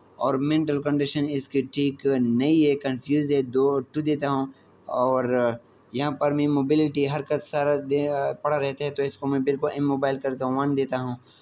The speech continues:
और incontinence, urinary incontinence, इसको मैं क्या करता हूँ,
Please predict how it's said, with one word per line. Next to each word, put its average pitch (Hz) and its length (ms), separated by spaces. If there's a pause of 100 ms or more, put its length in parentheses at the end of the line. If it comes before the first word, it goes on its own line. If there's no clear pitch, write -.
(200)
और 127 160
incontinence, 147 800 (440)
urinary 143 420
incontinence, 143 600
इसको 139 260
मैं 139 180
क्या 139 200
करता 139 420
हूँ, 151 280